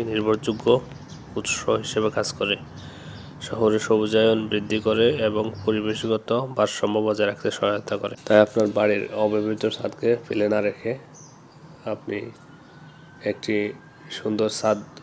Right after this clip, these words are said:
বাগান তৈরি করতে পারেন। আসলে প্রতিটি জমি কাজে লাগানো উচিত। অনেক ক্ষেত্রে দেখা যায় আমাদের বাড়ির আঙিনা আশেপাশে অনেক জমি পড়ে থাকে, তো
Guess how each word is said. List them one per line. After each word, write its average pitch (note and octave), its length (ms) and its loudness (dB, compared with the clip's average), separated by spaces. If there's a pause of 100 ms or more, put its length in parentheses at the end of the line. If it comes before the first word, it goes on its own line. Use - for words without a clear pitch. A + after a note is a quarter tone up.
বাগান G#2+ 360 2
তৈরি G#2+ 200 0
করতে G#2 260 -4
পারেন। G#2 260 4 (460)
আসলে C3 260 6
প্রতিটি A#2+ 460 4 (180)
জমি A2+ 320 8 (340)
কাজে A2 200 6
লাগানো G2+ 300 6
উচিত। G#2 260 2
অনেক G#2 280 6
ক্ষেত্রে - 440 -4
দেখা G#2+ 240 6
যায় G#2+ 240 8 (400)
আমাদের G2+ 300 2 (180)
বাড়ির G2+ 280 6
আঙিনা G2 340 4
আশেপাশে G2+ 460 -4
অনেক G2+ 260 2 (460)
জমি G2+ 240 4
পড়ে G2+ 200 2
থাকে, G#2 320 0 (680)
তো - 160 -4